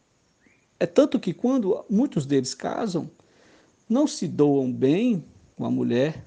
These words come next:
não se dão bem com o relacionamento, e passam a vivenciar o mesmo conflito. "Ah, já sei, eu sei que eu... Que eu, que eu sou homossexual mesmo, ah, que eu sou isso, e,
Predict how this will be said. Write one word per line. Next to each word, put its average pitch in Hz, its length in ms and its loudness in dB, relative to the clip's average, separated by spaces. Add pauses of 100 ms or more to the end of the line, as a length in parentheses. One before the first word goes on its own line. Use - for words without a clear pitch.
não 262 160 -2
se - 180 -4
dão 170 260 0
bem 139 380 0
com 117 260 -8
o 113 40 -6
relacionamento, 123 840 -6 (800)
e 120 180 -6
passam 127 600 -2
a 123 40 -4
vivenciar 127 600 -2
o 131 60 -2
mesmo 151 400 0
conflito. 131 800 -4 (600)
"Ah, 139 540 -4 (380)
já 180 140 -10
sei, - 180 -8
eu 156 60 -4
sei 139 380 -4
que 131 100 -8
eu... 135 140 -6 (500)
Que 135 80 -4
eu, 131 220 -2
que - 80 -10
eu 131 40 -4
sou 135 200 0
homossexual 131 640 -4
mesmo, 123 640 -2
ah, 135 340 -4
que - 100 -12
eu 123 60 -10
sou 123 260 -4
isso, 127 520 0
e, 127 140 -4